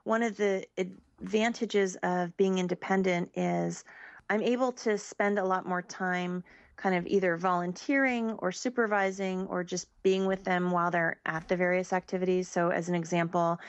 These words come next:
I've been coaching the baseball team for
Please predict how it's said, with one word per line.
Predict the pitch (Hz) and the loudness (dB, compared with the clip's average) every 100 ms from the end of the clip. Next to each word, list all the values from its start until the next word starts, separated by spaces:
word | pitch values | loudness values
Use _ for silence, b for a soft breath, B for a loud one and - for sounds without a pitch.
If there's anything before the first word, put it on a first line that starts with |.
| B B _ _ - | B B _ _ -2
I've | 185 | 0
been | 185 180 | 0 0
coaching | - 180 - 180 170 170 - - | 0 -2 0 0 0 -2 -6 -6
the | 180 175 160 - _ _ _ 185 | -2 0 -2 -6 _ _ _ 0
baseball | 185 170 170 165 | 2 2 0 0
team | 175 165 165 | -4 -4 -6
for | - | -8